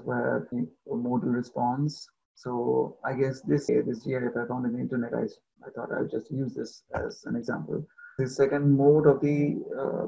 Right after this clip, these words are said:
beam, there'd be nodal points on this beam. So where there is minimum amplitude.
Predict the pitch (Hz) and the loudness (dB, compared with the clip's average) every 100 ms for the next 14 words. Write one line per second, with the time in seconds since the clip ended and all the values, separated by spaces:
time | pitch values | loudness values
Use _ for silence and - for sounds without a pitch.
0 | - 147 175 208 160 160 156 143 156 185 | 4 6 6 4 6 8 10 10 10 8
1 | 180 160 131 120 127 120 - - _ _ | 6 6 -2 0 0 -2 -6 -20 _ _
2 | _ _ _ _ _ _ _ _ _ _ | _ _ _ _ _ _ _ _ _ _
3 | _ _ - 143 135 135 - 139 127 113 | _ _ 4 6 6 2 -2 -2 -2 -2
4 | - - _ _ _ _ - 135 123 143 | -4 -8 _ _ _ _ 0 0 8 12
5 | 143 143 143 131 139 135 127 139 156 156 | 12 12 12 10 8 8 6 6 8 8
6 | 143 123 120 - - - - - | 6 2 0 -4 -10 -10 -10 -10